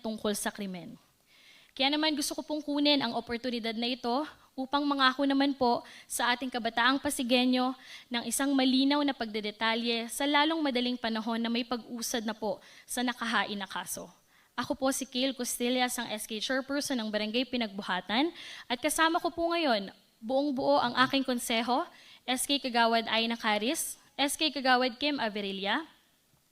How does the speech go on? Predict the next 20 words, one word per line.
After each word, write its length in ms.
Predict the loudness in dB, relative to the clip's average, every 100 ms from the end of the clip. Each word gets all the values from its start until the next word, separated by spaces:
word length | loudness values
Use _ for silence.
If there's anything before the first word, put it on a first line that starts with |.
| _ _ -20 -20 -6
S 240 | 0 2 2
K 80 | 0
Kagawad 480 | 0 2 2 0 -2
Kit 160 | -6 -4
Gumban, 480 | -6 -6 -4 -4 -6 -10 -20 -20 -6
S 160 | -2 0
K 80 | 0
Kagawad 480 | 0 2 2 2 -2
Carl 240 | 0 0
Locsin, 480 | 0 -4 -4 -2 -4 -6 -16 _ -10 -2
S 160 | -2 0
K 80 | -2
Kagawad 560 | 0 0 0 2 -2
Joanny 400 | -4 -2 0 0
Salandanan, 800 | -2 -4 -6 -8 -8 -4 -4 -4 -8 -20 -20 -20 _
S 240 | -2 -2 0
K 160 | -2
Kagawad 400 | 0 2 2 0
Samantha 480 | -2 0 0 0 -2
Hernandez, 800 | -4 -4 -4 -6 -2 -2 -2 -8